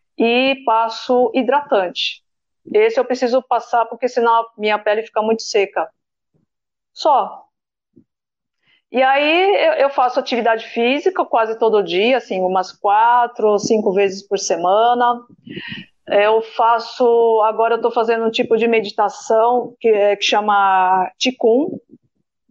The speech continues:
que é, é uma prática meditativa,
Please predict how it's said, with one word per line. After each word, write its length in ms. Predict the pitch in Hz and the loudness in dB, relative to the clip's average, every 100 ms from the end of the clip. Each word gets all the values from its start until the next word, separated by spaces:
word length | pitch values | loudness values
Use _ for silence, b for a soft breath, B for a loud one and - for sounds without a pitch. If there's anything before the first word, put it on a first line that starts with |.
| _ | _
que 80 | - | -2
é, 480 | 220 214 208 208 202 | 0 2 2 2 2
é 40 | |
uma 220 | 208 214 208 | 0 0 0
prática 360 | 220 220 - | -2 -2 -2
meditativa, 1160 | 226 214 - 214 - 233 226 208 208 190 180 - | -2 -2 -2 -4 -2 0 0 2 2 2 0 -4